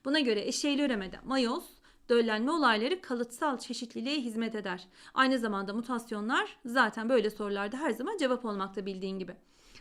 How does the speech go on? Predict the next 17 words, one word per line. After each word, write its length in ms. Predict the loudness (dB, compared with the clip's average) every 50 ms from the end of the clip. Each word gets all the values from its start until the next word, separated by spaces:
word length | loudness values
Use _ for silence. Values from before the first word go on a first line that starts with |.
| -8
Buna 140 | -4 -2 0 2
göre 400 | 2 2 2 0 0 -2 -4 -8
seçenekleri 580 | -2 0 0 2 2 2 0 0 0 0 2 2
yorumlayalım. 540 | 4 4 2 2 0 0 -2 -2 -4 -6 -4 0
A. 360 | 2 2 2 2 -2 -10 _ _ _ _ -20 -20 -20 -6 -2
Mayoz 260 | 2 2 2 2 0
sırasında 500 | 0 -2 -2 -2 -2 -2 -2 -2 -2 -2
profaz 440 | -2 -4 -2 2 2 2 2 2 0
bir 120 | -2 0
evresinde 520 | 2 2 4 2 2 -2 -2 -6 -8 -8 -6 -4
crossing 340 | -6 -4 -4 -4 -4 -2 0
over 280 | 0 2 2 2 2
ile 260 | 2 0 -2 -2 -4
karşılıklı 580 | -4 0 2 2 2 2 0 -2 -2 -2 -2 -2
gen 180 | 0 0 2 2
alışverişinin 640 | 2 2 0 0 2 0 0 0 -2 -2 0 2
gerçekleşmesi 920 | 4 4 4 4 2 -2 -2 -2 -2 -4 -2 -4 -6 -4 0 0 0 0